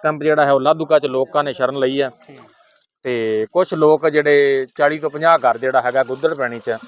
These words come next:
Speaker 1: ਉਹ ਸਾਡਾ ਉੱਥੇ ਬੈਠਾ ਹੈ। ਤੇ ਕੁਛ ਲੋਕ ਕੁਰਕੇ 'ਚ ਬੈਠੇ ਨੇ, ਆਪਣਾ ਸਮਾਨ ਦਾ ਜਾਂ ਕੋਈ ਜਿੱਦਾਂ ਇੱਕ ਇੱਕ ਜੀ, ਬਾਕੀ ਸ-, ਸਾਰੇ ਸੇਫ ਨੇ। ਤੇ ਬਾਕੀ ਏਕੜ ਦੁੱਕੜ ਜਿਹੜੇ ਜੀ ਨੇ, ਉਹ ਘਰਾਂ ਦੇ ਵਿੱਚ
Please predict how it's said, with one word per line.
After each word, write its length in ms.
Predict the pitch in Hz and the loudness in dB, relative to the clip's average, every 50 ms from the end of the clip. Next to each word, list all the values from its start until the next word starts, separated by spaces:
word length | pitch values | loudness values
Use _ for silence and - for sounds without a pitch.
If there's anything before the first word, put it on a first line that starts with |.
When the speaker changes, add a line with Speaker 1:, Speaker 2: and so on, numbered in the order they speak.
| - _ - - _ _ - | -20 _ -20 -20 _ _ -2
Speaker 1:
ਉਹ 120 | 160 156 | -2 0
ਸਾਡਾ 280 | - - 135 131 135 139 | 0 2 0 2 4 4
ਉੱਥੇ 200 | 139 - - 135 | 2 2 0 -4
ਬੈਠਾ 320 | 120 131 123 - - 123 | -2 -2 -2 -2 -2 -6
ਹੈ। 60 | 107 101 - - _ _ - - - _ _ _ _ _ _ _ _ - | -6 -6 -8 -18 _ _ -20 -20 -20 _ _ _ _ _ _ _ _ -4
ਤੇ 360 | 131 123 117 117 113 117 120 - | -2 0 0 0 0 -2 -2 0
ਕੁਛ 220 | 180 175 - 190 175 156 151 143 143 131 | -2 -2 2 2 4 4 6 4 2 0
ਲੋਕ 220 | 131 139 143 - | 0 0 0 0
ਕੁਰਕੇ 280 | 139 127 - - 165 147 | 0 -4 -2 -2 -4 -4
'ਚ 80 | 147 | -2
ਬੈਠੇ 300 | 139 143 143 - 147 143 | -2 -4 -4 -4 -4 -8
ਨੇ, 180 | 131 127 123 120 - _ _ _ _ _ _ _ _ _ _ _ _ _ _ | -8 -8 -10 -12 -16 _ _ _ _ _ _ _ _ _ _ _ _ _ _
ਆਪਣਾ 500 | 131 127 120 - 139 135 131 127 127 127 | -6 -6 -4 -4 -4 -4 -2 -2 -4 -6
ਸਮਾਨ 460 | 123 - 151 143 131 131 135 139 135 127 | -8 -8 -4 -2 0 0 0 0 0 2
ਦਾ 360 | 131 131 131 127 127 127 120 | 2 4 4 4 4 2 2
ਜਾਂ 200 | 127 131 123 123 | 2 0 0 0
ਕੋਈ 240 | - 135 131 127 123 | 0 -4 -6 -6 -6
ਜਿੱਦਾਂ 640 | 131 - - 131 127 127 135 131 127 123 127 131 | -10 -14 -18 -14 -4 0 0 2 2 0 -2 -2
ਇੱਕ 220 | 135 135 131 - 156 | 0 0 0 0 -2
ਇੱਕ 140 | 139 131 139 | -4 -4 -4
ਜੀ, 280 | 131 135 131 131 131 | -4 -2 -2 -2 -2
ਬਾਕੀ 580 | 127 123 131 131 131 139 139 135 131 127 123 117 - _ | -2 0 0 0 -2 -2 -6 -4 -4 -4 -6 -10 -14 _
ਸ-, 220 | - - 123 107 | -16 -12 -10 -4
ਸਾਰੇ 240 | 120 131 131 127 123 | -2 0 0 0 -2
ਸੇਫ 260 | - 139 147 165 156 | -2 -2 -2 -2 -2
ਨੇ। 220 | 170 156 139 123 117 _ _ _ _ _ _ _ - | -2 -2 -4 -4 -6 _ _ _ _ _ _ _ -10
ਤੇ 60 | 135 139 | -8 -4
ਬਾਕੀ 320 | 143 139 135 120 127 151 | 0 0 0 0 -2 -2
ਏਕੜ 280 | 147 139 _ - 156 143 | -2 -2 _ -4 -6 -4
ਦੁੱਕੜ 300 | 143 139 - 143 143 135 | -4 -4 -4 -6 -8 -4
ਜਿਹੜੇ 200 | 131 131 127 120 | -4 -4 -4 -4
ਜੀ 200 | 113 120 120 123 | -6 -8 -10 -8
ਨੇ, 100 | 127 127 | -8 -8
ਉਹ 240 | 123 123 123 117 - - | -8 -8 -8 -6 -4 -4
ਘਰਾਂ 120 | - 110 | -2 -2
ਦੇ 80 | 113 120 | -4 -6
ਵਿੱਚ 140 | 113 113 | -6 -8